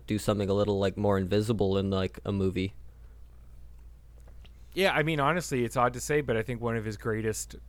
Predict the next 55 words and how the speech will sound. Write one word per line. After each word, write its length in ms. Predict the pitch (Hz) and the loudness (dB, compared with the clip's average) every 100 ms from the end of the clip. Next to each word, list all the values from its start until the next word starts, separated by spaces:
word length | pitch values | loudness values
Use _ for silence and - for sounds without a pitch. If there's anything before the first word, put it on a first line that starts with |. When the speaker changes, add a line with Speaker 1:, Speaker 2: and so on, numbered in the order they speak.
| - | -14
Speaker 2:
uh, 180 | 95 101 | -6 -6
performances 840 | 98 120 - 131 170 147 113 101 | -6 -6 0 0 0 -4 -6 -4
remains 480 | 110 110 107 107 101 | -4 -2 -2 -4 -2
Rocket 320 | 113 110 95 | 0 0 -2
Raccoon 560 | 92 98 123 135 117 92 - | -8 -6 -4 -2 -4 -8 -8
as, 240 | 104 - | -8 -8
as 220 | - 110 | -8 -8
the 100 | - | -8
voice 400 | 95 107 127 - | -2 0 0 -2
in 100 | 110 | -6
the 180 | 98 95 | -4 -4
Marvel 360 | 92 120 160 101 | 0 0 0 -4
movies. 440 | 90 85 80 82 | -6 -10 -12 -10
Like, 240 | 104 95 104 | -8 -8 -10
it's, 200 | - - | -10 -12
it's 200 | 113 - | -12 -10
kind 300 | - 113 127 | -4 -2 0
of 120 | 123 | 0
an 100 | 127 | -2
invisible 420 | 120 120 120 120 | -2 -4 -2 -4
performance. 680 | - 113 - 117 139 147 - | -4 -6 2 2 2 -2 -4
He 100 | 117 | -4
doesn't 200 | 113 110 | -4 -4
sound 320 | - 104 123 | -4 -2 -2
like 140 | 117 | -2
Bradley 380 | 123 117 123 110 | 0 0 0 -4
Cooper. 500 | - 123 131 143 127 | -4 -4 0 0 0
I 60 | 101 | -2
think 200 | 98 - | -6 -8
he, 180 | 98 - - - - - - | -10 -10 -16 -18 -18 -18 -4
he 160 | - | 0
exhibits 460 | 123 107 127 123 - | 0 4 2 4 0
a 20 | |
pretty 240 | - 127 117 | -2 -2 -2
wide 400 | 95 95 113 117 | -2 2 2 2
range 320 | 117 117 123 | 2 0 -2
of 120 | 107 | -2
emotions 580 | 101 101 127 - 135 107 | 0 0 0 -2 -6 2
in 80 | 107 | 6
Speaker 1:
Yeah. 120 | 104 | 6
Speaker 2:
voice 220 | 127 - | 4 0
acting, 400 | 135 135 147 131 | 0 0 -2 -4
which 160 | 107 - | -4 -6
we've 100 | 95 | -2
talked 240 | 110 110 | -2 0
about 180 | 113 107 | -2 -4
before, 340 | - - 117 | -4 -2 -2
is 140 | 131 113 | -2 -2
not 240 | 107 - | -6 -6
necessarily 760 | 110 107 - - 104 107 123 123 | -8 -8 -8 -8 -4 -4 -2 -4
the 120 | 113 | -4
easiest 340 | 113 113 110 | -6 -6 -8
thing 180 | - 113 | -8 -8
to 120 | 104 | -6
do. 240 | 110 113 | -4 -2